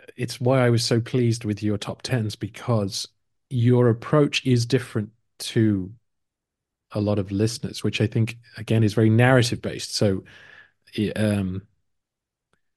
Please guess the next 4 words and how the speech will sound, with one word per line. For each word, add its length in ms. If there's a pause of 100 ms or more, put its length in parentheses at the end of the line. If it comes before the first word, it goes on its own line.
(300)
Isaac 540 (260)
the 100
Second 480 (120)
Angelos, 840